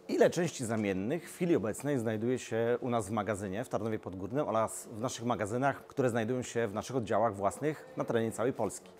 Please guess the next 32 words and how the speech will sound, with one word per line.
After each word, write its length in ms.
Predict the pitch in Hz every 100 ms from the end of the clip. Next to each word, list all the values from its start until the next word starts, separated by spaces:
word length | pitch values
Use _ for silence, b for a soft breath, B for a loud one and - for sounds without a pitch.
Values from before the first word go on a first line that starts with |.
| -
Bo 80 | 110
przecież 220 | 135 131
przed 140 | 123
chwilą 220 | - 156
powiedziałem, 360 | 127 131 143 139
że 100 | 123
my 100 | 135
to 80 | 131
możemy 280 | 127 131 123
sprowadzić, 540 | - 139 120 92 92
ale 140 | 113
czy 140 | 113 131
mamy 260 | 151 175
coś 260 | 143 156 -
na 100 | 131
miejscu, 360 | 139 151 - 120
co 120 | 127
możemy 300 | 113 117 110
w 40 |
chwili 200 | - 143
obecnej 360 | 120 120 - 107
zaoferować 520 | 110 - 113 113 98
naszym 220 | 101 110
klientom? 420 | - 107 85 - - -
Otóż 440 | 120 123 107 -
na 180 | 95 95
dzień 200 | 123 151
dzisiejszy 460 | 139 151 - -
mamy 460 | 98 95 95 92 87 -
ponad 340 | 120 151 175 -
cztery 320 | - 143 135
tysiące 680 | 117 - 101 90 107 131